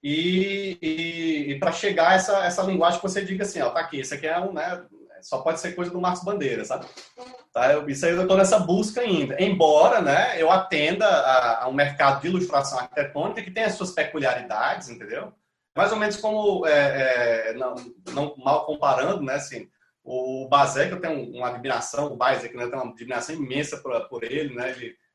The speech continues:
pra mim é um, um maior ilustrador de arquitetura, né, aquarela e marcador e lápis de cor,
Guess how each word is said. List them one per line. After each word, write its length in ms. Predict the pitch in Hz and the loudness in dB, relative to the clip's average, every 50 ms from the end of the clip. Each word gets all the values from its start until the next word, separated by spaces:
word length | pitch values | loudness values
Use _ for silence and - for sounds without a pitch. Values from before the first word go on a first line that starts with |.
| _ _ | _ _
pra 120 | 120 120 | -4 -4
mim 120 | 117 123 131 | -2 -2 -2
é 60 | 147 | -4
um, 220 | 165 165 - - 113 127 | -4 -4 -8 -10 -12 -10
um 400 | 120 117 117 117 113 - - - | -10 -10 -10 -10 -12 -12 -12 -4
maior 220 | 117 131 156 170 | 0 0 0 2
ilustrador 500 | 175 170 - - - 165 147 139 143 147 | 0 -2 -4 -2 0 0 0 0 0 0
de 60 | 151 | 0
arquitetura, 520 | 147 143 - - 135 - - 139 143 139 123 | -2 -2 0 -4 -4 -4 -4 -6 -6 -6 -6
né, 180 | 123 123 127 | -6 -6 -6
aquarela 680 | 117 - - 135 120 113 107 113 123 139 139 131 120 | -6 -6 -4 -2 -2 -2 -2 -2 -2 -2 -2 -4 -6
e 60 | 117 113 | -8 -8
marcador 580 | 113 107 - - - - 104 92 95 120 135 | -8 -8 -8 -10 -10 -10 -10 -8 -8 -8 -6
e 20 | 120 | -6
lápis 240 | 123 120 123 - | -6 -6 -8 -10
de 100 | - 131 | -14 -16
cor, 240 | - 127 139 143 139 | -12 -12 -12 -12 -12